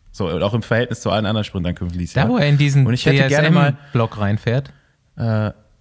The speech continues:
Speaker 1: ja gut, das war halt,
Speaker 2: Ja.
Speaker 1: ne, das passiert. Gut,
Speaker 2: Ja.
Speaker 1: und dafür kann man ihn disqualifizieren oder distanzieren, äh, wurde er ja nur. Aber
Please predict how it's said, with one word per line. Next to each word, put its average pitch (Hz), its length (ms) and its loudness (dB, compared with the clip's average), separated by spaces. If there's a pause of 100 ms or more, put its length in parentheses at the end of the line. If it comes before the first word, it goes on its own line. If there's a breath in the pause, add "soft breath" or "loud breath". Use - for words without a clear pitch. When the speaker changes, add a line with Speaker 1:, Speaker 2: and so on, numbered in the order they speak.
(140)
Speaker 1:
ja 90 240 -2
gut, 104 240 -2
das - 160 -6
war 98 160 0
halt, 98 160 0 (140)
Speaker 2:
Ja. 101 240 -2 (580)
Speaker 1:
ne, 98 180 -4
das 113 200 -2
passiert. 113 500 -2 (300)
Gut, 110 100 4
Speaker 2:
Ja. 95 180 0
Speaker 1:
und 98 120 -2
dafür 101 340 -2
kann 127 140 -2
man 131 140 0
ihn 107 100 0
disqualifizieren 107 760 -4
oder 95 160 -2
distanzieren, 120 720 -4 (420)
äh, 95 240 -8 (140)
wurde 95 240 -6
er 95 80 -2
ja 95 60 0
nur. 98 240 -2 (420)
Aber 92 540 -2